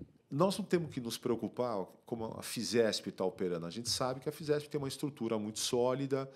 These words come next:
e há outras comunidades. Eu tô pegando o exemplo da fisesp, talvez por conhecer mais, eu trabalhei lá, moro em São Paulo, é natural que eu fale da fisesp. Agora, há outra, cada uma demanda algum tipo de articulação,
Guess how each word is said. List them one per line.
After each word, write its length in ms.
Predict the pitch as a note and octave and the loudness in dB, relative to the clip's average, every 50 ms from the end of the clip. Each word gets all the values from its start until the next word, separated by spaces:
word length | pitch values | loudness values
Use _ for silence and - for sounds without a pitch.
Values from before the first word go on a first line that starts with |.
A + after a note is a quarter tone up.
| - - - - - - | -16 -20 -20 -20 -6 2
e 120 | B2 B2 | 4 6
há 80 | A#2 C3 | 6 8
outras 360 | D3 D3 D3 D3 C#3+ C3 - | 8 8 8 6 4 0 -2
comunidades. 540 | - - A2+ G#2 F#2+ F#2 E2+ A2 A#2+ A#2 F#2+ | -2 -2 -2 0 0 2 4 4 4 2 0
Eu 80 | F#2 | -2
tô 80 | - - | -6 -2
pegando 300 | - G#2 F#2 G2+ G2 F#2+ | 0 2 2 2 2 2
o 20 | |
exemplo 240 | F#2 F2 G2 F2 E2+ | 2 0 0 0 0
da 100 | G2+ A2 | 0 0
fisesp, 560 | G#2+ - B2 A2+ - A#2+ B2 C3 C3 - - | 0 0 0 2 4 4 4 4 2 -4 -4
talvez 280 | - - G#2 F2 F#2+ F#2 | -2 0 2 2 0 -2
por 180 | - - - - | -2 -6 -8 -4
conhecer 480 | - - G2 F#2 F#2 - - - - | 0 2 2 4 4 4 2 2 2
mais, 300 | C#3 C#3 B2+ C3+ C#3 G#2+ | 2 2 0 0 0 0
eu 80 | F#2 E2+ | -2 -2
trabalhei 420 | - F2+ F2 D#2+ F2 F2 F#2+ A2+ | -2 -2 -2 0 0 0 0 0
lá, 240 | B2+ A2+ G#2+ A2+ G#2+ | 0 -2 -2 -4 -4
moro 240 | F2 D#2+ D#2+ D#2 E2 | -6 -6 -6 -6 -6
em 20 | |
São 220 | D#2+ - - G#2+ G#2 | -6 -6 -4 -6 -4
Paulo, 460 | - G#2+ G2+ G2 G#2+ A2+ B2+ B2+ - - - - A2+ G2 - | -2 0 0 2 2 0 0 -2 -6 -8 -10 -8 -6 -4 -2
é 80 | - G2 | 0 0
natural 480 | G2+ G#2+ G#2+ - A#2 G#2 G#2 A2 A2+ | 0 0 0 2 2 4 4 4 4
que 80 | A2+ - | 4 0
eu 60 | B2 | -2
fale 260 | - - - A#2 A#2 | 0 0 0 0 2
da 120 | A#2 B2 B2 | 2 0 0
fisesp. 680 | A#2+ - D#3+ C#3 C3 A#2 G2 E2+ D#2+ - - D#2 D2+ - - - - - - - - - | -2 -4 -2 2 2 4 4 2 0 -4 -8 -10 -12 -12 -14 -20 -20 -20 -20 -16 -4 0
Agora, 300 | A2+ A#2 A#2+ B2+ C3+ C#3 | 4 6 6 8 8 6
há 80 | D3+ | 6
outra, 340 | E3+ F#3+ G3+ G3 - D#3 C#3+ | 4 4 4 2 0 -2 -4
cada 380 | C#3+ - - G3+ A3+ A#3 A3+ G#3+ | -4 -4 -4 -2 -2 -2 -2 -2
uma 280 | G3 G#3 A3 A#3 A3 - - - _ - | -2 -2 -2 -2 -2 -4 -8 -16 _ -8
demanda 760 | C#3+ C3+ D3+ D#3 D3 C#3+ D3+ E3+ G3 G#3+ G3 E3+ B2+ A2+ G#2+ | -4 0 0 0 2 2 0 0 0 0 -2 0 0 -2 -2
algum 360 | G2+ G2+ G#2+ A2 B2 D#3 D#3+ | -2 -4 -4 -6 -6 -8 -8
tipo 360 | - - - C#3+ C#3+ C#3 B2 | -8 -8 -8 -8 -8 -8 -8
de 120 | - C#3 | -6 -6
articulação, 720 | C#3 C#3 C#3 - - - D3+ D#3 D#3 D3 - C3+ A#2+ A#2 | -6 -6 -8 -12 -10 -8 -6 -6 -6 -4 -4 -4 -4 -6